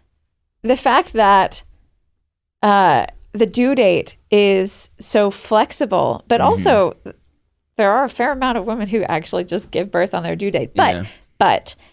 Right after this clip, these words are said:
Speaker 1: that takes into consideration all of the people who are, um, induced.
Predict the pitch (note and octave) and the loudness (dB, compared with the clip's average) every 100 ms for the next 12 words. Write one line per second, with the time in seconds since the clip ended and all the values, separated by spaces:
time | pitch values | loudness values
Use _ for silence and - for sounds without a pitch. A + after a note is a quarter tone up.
0 | _ F3 G3+ G#3 - C#4 G#3+ G3+ G3+ F#3+ | _ -2 2 2 0 -4 -2 -4 -4 -4
1 | F#3+ F3+ E3+ - E3+ - E3 E3 E3+ F3 | 0 0 0 -4 -8 -2 0 0 -4 -10
2 | E3+ F#3+ - F#3 E3+ E3 - E3+ E3 D#3+ | -8 -8 -4 -2 -2 -4 -6 -4 -2 -2
3 | D#3+ E3 _ _ _ - F3 D#3+ - - | -4 -8 _ _ _ -4 0 0 -2 -4
4 | - E3 E3 - - | -10 -8 -8 -10 -20